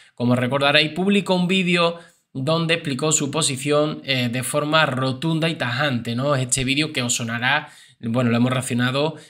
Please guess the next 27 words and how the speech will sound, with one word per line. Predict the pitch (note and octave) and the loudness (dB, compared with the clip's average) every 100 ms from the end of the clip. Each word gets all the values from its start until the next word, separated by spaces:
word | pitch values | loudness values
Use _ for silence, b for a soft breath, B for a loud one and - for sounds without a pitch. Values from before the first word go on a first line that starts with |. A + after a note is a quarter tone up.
| B | B
eh, | A#2+ A#2+ A#2 | -2 0 2
la | A#2 | 2
semana | A#2 A#2 A#2 A2+ | 0 0 0 0
pasada | A#2+ C3+ C#3 D#3+ F#3+ D#3 | 0 2 4 4 2 0
y | B2 A#2 A2 | -2 0 -2
si | G2+ A#2 | -2 -2
no, | A#2+ | -4
pues | C3+ B2 | -2 -2
lo | A#2 | -4
tenéis | A#2 B2 C3+ | -4 -4 -4
en | B2+ | -4
su, | A#2+ A#2 A2 B B | -4 -6 -8 B B
en | - A#2+ | -4 -2
su | A#2 | 0
red | A#2+ | 0
social | B2 B2 - C3+ D3 | 0 0 -2 0 0
porque | A#2 A#2 | -2 -4
es | |
bastante | A2+ A2+ A#2 A#2 | -4 -4 -6 -4
largo | A#2+ A#2+ B2+ | -4 -4 -2
y | |
no | B2 | -2
podemos | B2 B2 B2 | 0 -2 0
reaccionarlo | A#2+ - A2+ A2+ A#2+ | -2 -2 -4 -2 -2
dos | A2+ G#2 | -4 -6
veces, | A2 - A2+ | -8 -8 -6
¿no? | C#3+ | -6